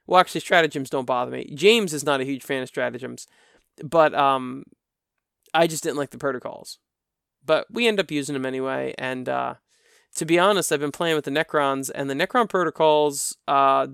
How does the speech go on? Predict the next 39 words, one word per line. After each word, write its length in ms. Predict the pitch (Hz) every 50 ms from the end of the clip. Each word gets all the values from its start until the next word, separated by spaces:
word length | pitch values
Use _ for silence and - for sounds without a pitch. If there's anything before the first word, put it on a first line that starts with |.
| 127 -
didn't 440 | - 196 247 277 294 269 220 190 180
really 420 | 202 226 226 220 220 208 196 180 156
do 580 | 139 131 123 123 156 170 185 185 180 165 156
a 60 | 143
whole 260 | 135 135 147 143 139 131
lot, 460 | 135 135 135 135 135 131 131 127 - _ _ _ -
uh, 360 | 127 123 123 120 120 120 123 _ _ _ _ _ _ _ _ _ _ _ _ _ _ _
so 480 | - - 180 165 143 139 131 127 - _ _ _ _ _ _ _ _ _ -
I'm 240 | 151 156 170 175 185
in 80 | 185 180
agreeance 480 | 156 131 139 135 139 147 151 147 -
with 120 | 151 147 156
you 300 | 156 156 160 160 160 _ _ -
that 220 | 143 143 135 - -
I 220 | 135 143 151 165 175
don't 280 | 160 180 185 185 165
think 220 | - - 170 156 165
it's 100 | 156 -
gonna 180 | - 156 143
change 320 | 139 - 147 147 147 139 135
the 80 | 143
game 300 | 131 147 147 147 143 135
a 80 | - 127
whole 220 | - 139 135 131
lot 340 | 127 131 131 139 160 165 - _ _ -
if 220 | 151 143 - -
you 120 | 143 143
don't 280 | 131 127 147 143 143 113
use 200 | 143 139 131 -
stratagems 680 | - - 139 135 135 131 127 139 139 131 131 127 127
and 160 | 135 131 131
you 80 | 131 131
don't 260 | 127 139 135 131 -
use 420 | 120 127 131 131 127 127 135 127 123
the, 220 | 139 131 127 127
uh, 240 | 127 123 123 - - _ _ _ _ _ _ _ _ _ _ _ _ -
protocols 580 | 240 226 185 165 - 165 156 147 147 139 135
or 80 | 147 147
whatever. 540 | 139 143 139 135 131 131 131 113 - -